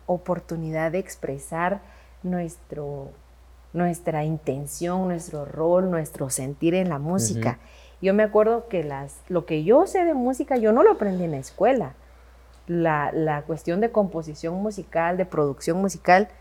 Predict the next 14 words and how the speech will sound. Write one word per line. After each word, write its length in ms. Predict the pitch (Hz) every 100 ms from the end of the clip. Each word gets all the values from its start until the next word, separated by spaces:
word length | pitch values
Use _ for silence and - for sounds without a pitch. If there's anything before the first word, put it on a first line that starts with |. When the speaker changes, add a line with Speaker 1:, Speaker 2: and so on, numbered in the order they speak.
| - - -
Speaker 1:
no 160 | 160
es 160 | 160 160
algo 240 | 156 196
que 80 | 175
yo 60 | 160
aprendí 320 | 156 156 156
en 80 | 160
la 40 |
escuela. 480 | 160 - 190 214 175 - - - -
El 100 | 175
proceso 460 | - 165 196 214
de 140 | 226 190
vectorización, 960 | 175 - 156 156 143 147 - 180 220
geometrización, 1120 | 220 180 160 151 - 151 - 147 - 190 208